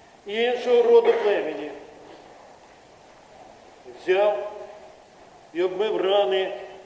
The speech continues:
оливою і вином, і посадив на свою худобину, і привіз до заїжджого двору, і піклувався.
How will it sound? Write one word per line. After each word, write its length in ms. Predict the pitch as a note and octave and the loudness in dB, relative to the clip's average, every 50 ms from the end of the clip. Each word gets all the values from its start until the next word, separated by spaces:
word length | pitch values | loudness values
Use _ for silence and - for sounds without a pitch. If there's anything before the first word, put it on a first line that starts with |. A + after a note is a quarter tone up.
| - - - | -20 -18 -8
оливою 580 | D#3 E3+ F3+ F#3 F#3+ G3 F3 F#3 F#3 F#3 F#3 F#3 | -4 -2 2 4 4 4 4 2 0 0 -2 -4
і 140 | - F#3+ F3 | -4 -6 -2
вином, 500 | D#3+ F3+ F3 F3 F3 F3 E3+ E3+ - - - - - - - - - - - | -2 -2 -2 0 -2 -2 -2 -2 -4 -8 -10 -14 -16 -18 -20 -20 -20 -14 -10
і 80 | F3+ F3+ | -10 -6
посадив 540 | - G#3+ G#3 G#3+ G#3+ G3 - A3 A#3 G#3+ G#3 | -4 -4 -2 -2 -2 -2 -2 -2 -4 -2 -2
на 120 | G#3 G3+ | -4 -4
свою 300 | G3+ G3 G3 G3 G#3 G#3 | -2 -4 -4 -4 -4 -6
худобину, 800 | - - G3 - - F#3 G3 G3+ - - F#3+ F3+ F3+ F3+ F3+ - - - - - - - - - - - - - - - - - - - | -4 -4 -4 0 4 6 6 6 6 4 2 2 0 -6 -8 -8 -10 -12 -14 -16 -18 -20 -20 -20 -20 -20 -20 -20 -20 -20 -20 -20 -18 -10
і 140 | A#3+ A#3 A#3+ | -8 -8 -8
привіз 520 | A#3+ G#3 G#3 A3+ G#3+ - A#3 A#3 A3 - - | -2 -2 0 0 0 -2 -4 -6 -6 -2 4
до 320 | G3+ G#3+ G#3+ G#3+ G#3+ G#3 | 6 6 6 6 4 0
заїжджого 640 | - G#3 G#3 G3+ G#3+ A#3 A3+ - - G3+ G3+ F#3+ | 2 2 2 2 2 -2 -6 -4 2 4 4 4
двору, 680 | - - D#3 - - - A3 - G4 G4 G3+ - - - - - - - - - - - - - - - - - - - - - - - - - - - - - - - - - - - - - - - - | 4 2 2 4 6 6 6 6 4 2 2 2 0 -4 -8 -10 -12 -14 -14 -16 -18 -20 -20 -20 -20 -20 -20 -20 -20 -20 -20 -20 -20 -20 -20 -20 -20 -20 -20 -20 -20 -20 -20 -20 -20 -20 -20 -20 -20 -16 -14
і 100 | A3 G#3+ | -14 -12
піклувався. 1040 | - B3 A#3+ - A#3+ A#3 A#3+ G#3+ F#3 G#3+ A3 A3 A3+ A3 A3 - - G#3 G#3 - | -8 -8 -6 -6 0 2 2 4 6 6 8 8 8 6 6 4 2 2 2 2